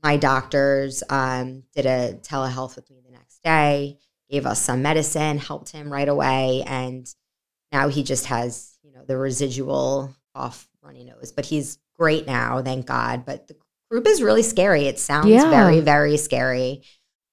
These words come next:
Speaker 1: And, um,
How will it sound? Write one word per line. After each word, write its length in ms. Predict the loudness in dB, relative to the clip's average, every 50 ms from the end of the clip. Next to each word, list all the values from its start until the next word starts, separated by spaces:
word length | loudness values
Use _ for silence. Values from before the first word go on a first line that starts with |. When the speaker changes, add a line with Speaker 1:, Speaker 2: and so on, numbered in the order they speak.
| _
Speaker 1:
And, 680 | -4 -2 0 0 0 0 -2 -4 -6 -8 -10 -14 -16 -16 -8 -4 -4 -2 -2 -4 -6 -8 -14 _ _ _ _ -10
um, 760 | -4 -2 -2 0 0 -2 -4 -6 -6 -8 -12 -14 -18 -20